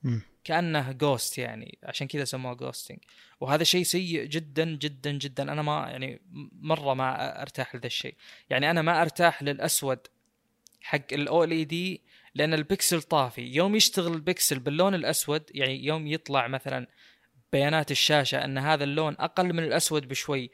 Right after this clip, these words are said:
Speaker 2: ويشتغل البكسل، هنا تبين أن في فجوة بين البكسل الأسود. يوم يشتغل وهو طافي.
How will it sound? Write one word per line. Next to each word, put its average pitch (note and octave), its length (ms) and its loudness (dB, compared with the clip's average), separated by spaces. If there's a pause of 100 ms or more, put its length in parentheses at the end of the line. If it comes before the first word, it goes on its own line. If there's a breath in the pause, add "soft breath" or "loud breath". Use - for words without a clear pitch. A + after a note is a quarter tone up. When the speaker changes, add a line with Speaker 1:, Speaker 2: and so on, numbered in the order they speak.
(220 soft breath)
Speaker 2:
ويشتغل E3+ 480 4
البكسل، F3+ 500 0
هنا G3 200 4
تبين F#3 320 0
أن D#3+ 100 0
في G3+ 200 -2
فجوة D#3+ 340 2
بين C#3+ 200 -4
البكسل D3+ 360 -2
الأسود. D3+ 380 -4 (420 soft breath)
يوم F#3+ 220 4
يشتغل G#3 360 4
وهو G#3 220 2
طافي. B2+ 440 0